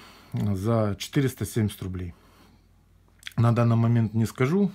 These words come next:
какая будет у него цена. Ну, э, ссылочку оставлю, сами посмотрите. Но не думаю, что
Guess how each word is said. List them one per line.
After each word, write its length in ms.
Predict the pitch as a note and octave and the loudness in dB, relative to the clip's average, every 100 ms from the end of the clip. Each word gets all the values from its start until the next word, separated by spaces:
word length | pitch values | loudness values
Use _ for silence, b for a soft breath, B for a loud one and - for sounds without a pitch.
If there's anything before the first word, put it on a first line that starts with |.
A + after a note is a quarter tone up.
| - | -4
какая 300 | C3+ B2+ A#2 | -2 0 0
будет 240 | A2 G#2 | -2 -2
у 40 | |
него 180 | G#2+ G#2+ | 0 -2
цена. 400 | G2+ A2 G#2 G#2 | -2 -2 0 -2
Ну, 560 | G#2 B2+ D3 C3 A2+ G#2+ - _ _ B B B B | -2 -2 0 0 -2 -8 -14 _ _ B B B B
э, 120 | G#2+ | -4
ссылочку 500 | G2+ - A#2 G#2+ - | -2 2 2 0 -2
оставлю, 360 | A2+ - A#2 A2+ | -4 0 0 0
сами 280 | - A#2+ A2+ | 0 0 0
посмотрите. 640 | C3 - E3 C#3 A2 G#2+ | -2 -2 -2 -2 -4 0
Но 160 | A2+ | 0
не 120 | A#2+ A2+ | 2 0
думаю, 340 | A#2+ A2+ G2+ | 0 2 0
что 360 | - - G#2 | -4 -4 -4